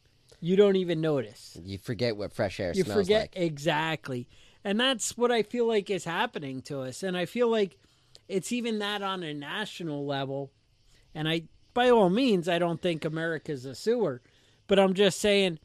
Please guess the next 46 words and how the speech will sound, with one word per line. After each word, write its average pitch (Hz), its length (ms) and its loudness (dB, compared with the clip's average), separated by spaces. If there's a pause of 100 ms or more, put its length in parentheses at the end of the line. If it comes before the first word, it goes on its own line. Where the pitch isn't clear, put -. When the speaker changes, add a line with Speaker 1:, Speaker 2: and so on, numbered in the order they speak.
(300)
Speaker 1:
that 175 240 0
things 214 440 0
keep, 214 320 -2 (340)
you 190 100 2
know, 185 120 4
beating 214 400 0
you 190 100 2
down 175 460 -2
and 135 120 -10
they 156 120 -2
erode 170 420 4
freedom 190 480 0
a 139 40 -6
little 190 320 4
bit 175 400 2 (420)
and 170 120 0
a 180 60 2
little 208 260 6
bit. 185 360 0 (380)
And 175 120 4
then 196 100 6
you're 202 140 8
like, 190 280 4
"Well, 233 280 2
this 208 260 4
is 196 140 -4
the 190 80 4
way 180 260 4
it 180 60 2
is. 139 360 -2
You 185 80 4
know, 190 280 0 (240)
I, 196 240 -4
I - 20 0
made 208 300 2
these 214 240 0
compromises 185 1120 0
and 165 180 -2
this." 196 480 -2 (480)
And 175 120 -2
when 233 120 2
do 247 80 0
you 220 80 2
say, 175 220 0
"Fuck 220 360 -2
it"? 135 160 -6